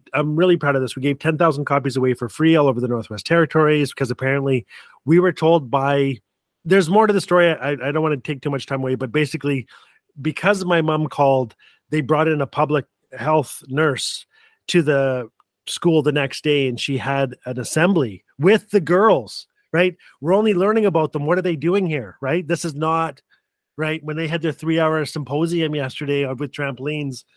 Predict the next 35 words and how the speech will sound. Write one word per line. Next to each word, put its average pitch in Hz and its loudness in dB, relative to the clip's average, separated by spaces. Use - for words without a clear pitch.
<laughs> - -20
and 185 4
the - -8
popcorn 165 4
machine, 143 4
they 143 0
didn't 190 4
invite 190 4
us 214 4
in, 196 4
but 170 -4
suddenly 190 -2
here 175 -2
they 190 0
are. 123 -4
I 156 -6
guess 170 -2
this 160 -10
is 165 -8
okay. 143 -8
Um, 156 -12
she 185 -2
informed 170 4
us 127 -2
that 131 0
we 143 -2
were 139 0
living 147 -2
in, 139 -4
in 147 0
the 139 0
sexual, 160 0
sexually 175 0
transmitted 156 0
infection 135 -4